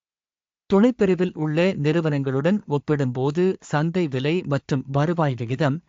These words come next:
மிகவும் மோசமானது, கழித்தல் இரண்டு புள்ளிகள். கடந்த பன்னிரண்டு மாதங்களில் மைனஸ் பதினான்கு மில்லியன் டாலர் லாபம். அடுத்த பன்னிரண்டு மாதங்களுக்கு எதிர்கால வருமானம் நூற்று அறுபத்தேழு டாலர் மில்லியனாக இருக்கும் என்று எதிர்பார்க்கப்படுகிறது.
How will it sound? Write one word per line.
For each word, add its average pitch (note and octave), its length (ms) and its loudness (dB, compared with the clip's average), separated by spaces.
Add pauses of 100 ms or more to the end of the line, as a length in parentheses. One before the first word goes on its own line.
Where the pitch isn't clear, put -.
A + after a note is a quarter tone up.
(260)
மிகவும் F3 600 0
மோசமானது, C#3 800 0 (160)
கழித்தல் E3 540 0 (100)
இரண்டு D3+ 400 0
புள்ளிகள். B2+ 560 0 (180)
கடந்த F3 520 2
பன்னிரண்டு G3 540 2
மாதங்களில் C#3 680 0 (120)
மைனஸ் F3+ 400 2
பதினான்கு D3 640 0
மில்லியன் D3 480 -2
டாலர் C#3 400 0
லாபம். C3 520 0 (1600)
அடுத்த G#3 640 2
பன்னிரண்டு F#3+ 540 2
மாதங்களுக்கு C3+ 880 0
எதிர்கால F3 600 0
வருமானம் C3+ 720 -2
நூற்று G#3+ 500 0
அறுபத்தேழு D#3 680 0
டாலர் C#3 420 -2
மில்லியனாக C#3+ 680 -2
இருக்கும் C3 440 -4
என்று C3+ 460 -2
எதிர்பார்க்கப்படுகிறது. C#3 1200 0